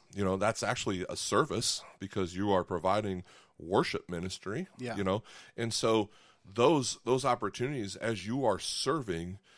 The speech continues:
Speaker 1: you are also receiving at the same time. And so I think it's a vital, vital piece to everything. Uh, but not everybody has to, has to serve in the church to,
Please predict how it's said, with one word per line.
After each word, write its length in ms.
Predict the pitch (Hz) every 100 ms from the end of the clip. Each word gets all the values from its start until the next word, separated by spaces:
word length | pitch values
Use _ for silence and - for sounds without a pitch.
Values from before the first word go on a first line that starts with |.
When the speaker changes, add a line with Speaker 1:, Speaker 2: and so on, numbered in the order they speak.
| - _
Speaker 1:
you 240 | 85 113 117
are 120 | 110
also 260 | 131 - 101
receiving 640 | 95 87 - 135 113 98 87
at 100 | 92
the 80 | 98
same 340 | - 95 87
time. 540 | - - 95 98 90 95
And 180 | - 98
so 380 | - 107 107 98 - - -
I 40 |
think 220 | 110 160 151
it's 120 | 113
a 80 | 92
vital, 500 | 82 107 117 107 110
vital 420 | 101 104 95 87 _
piece 340 | - 127 160 -
to 180 | 180 -
everything. 640 | 165 190 196 190 208 220 - - - - -
Uh, 520 | 101 98 98 98 87
but 280 | 104 123 120
not 200 | 143 160
everybody 480 | 156 156 135 135 120
has 340 | 127 127 -
to, 260 | - 208 98 90 _ - - - - -
has 400 | - - 170 -
to 120 | -
serve 560 | 208 - - 95 95 95
in 160 | 101 107
the 100 | 90
church 540 | - - 92 - -
to, 300 | - 110 95